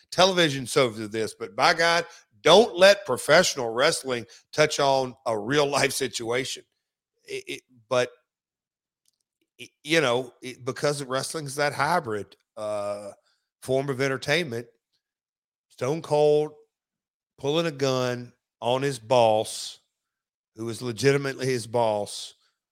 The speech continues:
rubbed some people like, "Man, that was distasteful." But they paid it off with him peeing in his pants. Obviously entertainment. But again, it's just kind of that uniqueness of wrestling that, "Oh, they shouldn't have done that on there." Really? <laughs>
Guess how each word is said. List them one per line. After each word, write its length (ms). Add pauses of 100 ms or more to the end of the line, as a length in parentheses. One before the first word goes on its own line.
(140)
rubbed 240
some 240
people 580
like, 280 (200)
"Man, 360
that 140
was 140
distasteful." 680
But 160
they 100
paid 280
it 120
off 300
with 120
him 140
peeing 300
in 120
his 140
pants. 560 (320)
Obviously 480
entertainment. 540
But 100
again, 460 (440)
it's 240
just 280
kind 260
of 200
that 200
uniqueness 880
of 320
wrestling 520
that, 240 (160)
"Oh, 180
they 100
shouldn't 280
have 100
done 180
that 140
on 160
there." 260 (480)
Really? 440 (1000)
<laughs> 80